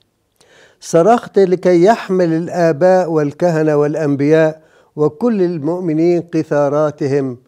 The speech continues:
لكي يرتلوا الترنيمة الجديدة، ترنيمة الحمل الغالب المنتصر بشعبه. ي-، يرحبون به، بي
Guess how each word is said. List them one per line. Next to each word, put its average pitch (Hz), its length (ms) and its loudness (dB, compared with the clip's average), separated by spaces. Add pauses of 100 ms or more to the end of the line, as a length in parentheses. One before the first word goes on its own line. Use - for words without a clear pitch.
(400)
لكي 147 400 0
يرتلوا 151 920 -2
الترنيمة 151 680 -2
الجديدة، 127 760 -4 (420)
ترنيمة 147 580 0 (560)
الحمل 143 720 -2 (440)
الغالب 139 640 0
المنتصر 135 1040 -2 (360)
بشعبه. 123 720 -6 (1160)
ي-، - 40 -4
يرحبون 185 1040 0
به، 202 500 -2
بي 202 540 -4